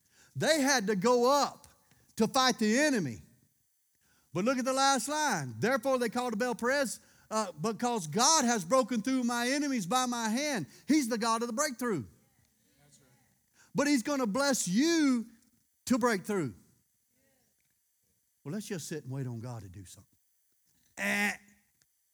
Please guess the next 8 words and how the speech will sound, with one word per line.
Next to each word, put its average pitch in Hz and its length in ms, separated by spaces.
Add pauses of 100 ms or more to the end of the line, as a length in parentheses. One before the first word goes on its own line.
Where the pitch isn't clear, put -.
(1200)
Wrong 254 260
answer. 269 480 (800)
It 220 80
ain't 294 160
coming 302 260
in 247 100
the 220 60
mail. 165 420